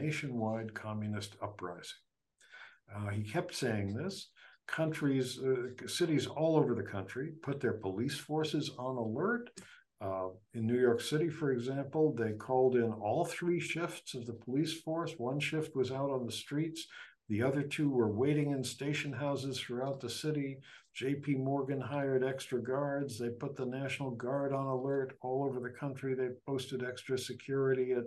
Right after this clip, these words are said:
railway stations and ferry terminals and anywhere else where these nefarious communists might strike.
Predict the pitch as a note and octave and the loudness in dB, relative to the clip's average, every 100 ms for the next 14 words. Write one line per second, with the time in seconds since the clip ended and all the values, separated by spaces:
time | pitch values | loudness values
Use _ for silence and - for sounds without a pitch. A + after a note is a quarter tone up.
0 | - - - - F#2+ C3+ C3+ C3 B2+ - | -4 -16 -18 -8 -4 0 2 2 2 0
1 | C#3 C3 - C3 A#2 C3+ B2+ - B2 C3 | -2 0 -2 -4 -4 -4 -6 -6 -2 4
2 | C3 C3 C#3 C3+ B2+ B2+ C3 A#2 B2 A#2 | 4 4 -2 -2 0 2 0 0 -6 -6
3 | C3+ C3 A#2+ B2 C3 C3 - A#2 A#2 A2+ | -2 0 2 2 0 0 -2 -2 0 -2
4 | A#2 G#2+ B2+ B2+ B2 A#2 A2 - B2 A#2+ | -6 -8 -6 -2 0 0 -4 -6 -6 -4
5 | A2+ A2 - A2+ G#2+ G#2+ - A#2 A#2+ B2+ | -4 -6 -6 -6 -6 -6 -6 -2 -2 -4